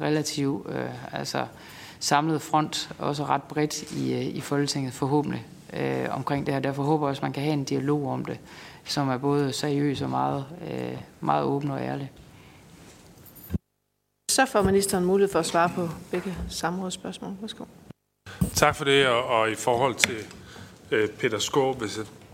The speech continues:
Speaker 3: hvis jeg starter i rækkefølgen her, altså, øhm, jeg, jeg kan ikke svare på, øh, hvad,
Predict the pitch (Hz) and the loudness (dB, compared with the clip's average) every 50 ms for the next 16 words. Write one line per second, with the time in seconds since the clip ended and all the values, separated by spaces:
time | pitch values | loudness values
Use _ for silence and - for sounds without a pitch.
0 | - - 120 104 - 113 104 - - 110 107 113 117 107 104 104 104 113 113 - | -14 -12 -10 -8 -6 -6 -6 -6 -4 -2 0 0 0 2 2 0 0 0 -2 -2
1 | - 123 110 107 101 101 113 113 107 110 123 113 107 104 - 104 - - - - | -2 -2 -2 -2 -2 -2 0 0 0 -2 -2 -2 -2 -2 -2 -2 -4 -6 -10 -14
2 | - - - - - - 147 117 107 104 104 101 101 98 95 90 - - - - | -14 -14 -16 -18 -8 -4 0 0 0 0 0 -4 -6 -8 -10 -12 -14 -18 -20 -18
3 | - - - - - - - - - - 127 127 127 - 135 127 131 - 165 170 | -18 -18 -18 -18 -18 -18 -16 -16 -4 2 2 2 2 2 0 -2 2 2 2 2
4 | 165 - - 151 135 139 156 156 - 160 147 143 135 120 - - - - - - | 2 0 2 4 6 6 4 4 2 2 2 2 2 0 -6 -12 -16 -14 -4 0
5 | - 120 113 110 107 107 107 104 104 104 123 143 | 2 4 4 4 4 2 0 -2 -2 -4 -6 -6